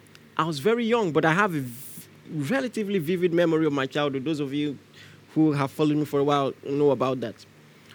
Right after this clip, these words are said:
And they brought this light, very unique,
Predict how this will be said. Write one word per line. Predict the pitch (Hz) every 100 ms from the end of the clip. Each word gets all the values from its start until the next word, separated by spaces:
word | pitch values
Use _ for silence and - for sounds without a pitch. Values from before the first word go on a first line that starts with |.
| - - 156
And | 170 165 151
they | 175
brought | 131 208 247 247 -
this | 170 202 208 165 - - -
light, | 165 185 196 254 269 220
very | 160 156 269 349
unique, | 240 220 214 220 220 -